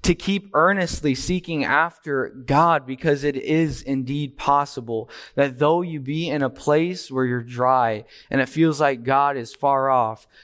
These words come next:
that he would once again manifest himself to you. That's what the Lord told us. He says, "I will come to you and I will manifest myself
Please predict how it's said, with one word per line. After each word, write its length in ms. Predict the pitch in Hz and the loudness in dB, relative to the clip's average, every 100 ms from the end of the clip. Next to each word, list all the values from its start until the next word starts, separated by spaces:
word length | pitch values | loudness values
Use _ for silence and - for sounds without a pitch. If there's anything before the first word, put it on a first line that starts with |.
| - | -2
that 140 | 127 | -2
he 180 | - 165 | 0 0
would 160 | 151 127 | 0 0
once 340 | 139 151 151 | 0 0 -2
again 460 | 135 135 143 127 - - _ _ _ - | -4 -2 -2 -4 -8 -20 _ _ _ -4
manifest 800 | 117 139 165 190 165 151 147 - | 2 4 2 0 -2 0 -2 -4
himself 540 | 156 139 - 160 160 | -8 -6 0 0 0
to 220 | - 180 208 | -4 0 0
you. 240 | 196 139 | 2 2
That's 260 | 135 - 196 | 4 2 -2
what 120 | 196 | -6
the 80 | 175 | -4
Lord 340 | 175 196 175 | 0 0 -2
told 320 | - 180 202 | -4 -2 0
us. 160 | 175 135 | 0 -2
He 100 | 170 | -4
says, 280 | - 175 143 | 0 0 0
"I 220 | - 165 185 | -2 -2 -2
will 240 | 147 139 | -4 -6
come 400 | 139 - 185 185 | -6 -4 -2 -2
to 140 | - 131 | -4 -6
you 160 | 113 - _ - - - | -6 -8 _ -20 -20 -6
and 120 | 139 | -4
I 160 | 131 156 | -2 0
will 180 | 165 127 | 0 0
manifest 760 | 123 135 165 147 - 117 - | 0 0 -2 -4 -4 -4 -4
myself 640 | 123 113 113 147 143 151 | -4 -4 -2 0 0 0